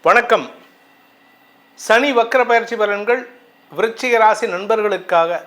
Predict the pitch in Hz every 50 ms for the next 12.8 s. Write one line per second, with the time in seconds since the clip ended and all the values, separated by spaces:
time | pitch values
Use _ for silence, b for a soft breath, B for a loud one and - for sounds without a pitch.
0 | - _ _ - 180 185 185 170 160 175 208 214 - - 277 262 247 233 226 214
1 | 220 220 208 180 180 190 196 196 196 214 196 190 180 175 170 180 - 214 208 214
2 | 214 - - 170 170 170 156 156 170 190 185 190 226 220 - - 170 160 185 208
3 | 220 220 214 202 196 190 185 180 170 175 - 185 190 175 - - 170 175 175 170
4 | 160 160 160 170 165 160 160 156 156 - b b b b b b b b 156 156
5 | 156 - - 220 220 196 156 151 170 196 208 214 208 214 202 196 190 185 180 180
6 | - 180 165 156 156 165 190 190 - - 208 196 180 175 175 175 175 175 180 170
7 | 170 175 185 170 165 175 165 151 156 170 175 175 170 175 175 175 175 170 - 190
8 | 175 180 190 208 196 175 170 - 180 160 139 139 - B B B B B B B
9 | - 247 254 185 185 - 233 233 269 254 - 220 208 208 - 226 214 220 220 208
10 | 190 208 247 - - - - - - 185 175 156 - - - 170 165 170 175 185
11 | 208 226 226 226 - _ _ _ _ _ _ - 190 233 294 349 - - - _
12 | _ _ - - 190 190 185 185 - 139 131 120 110 - -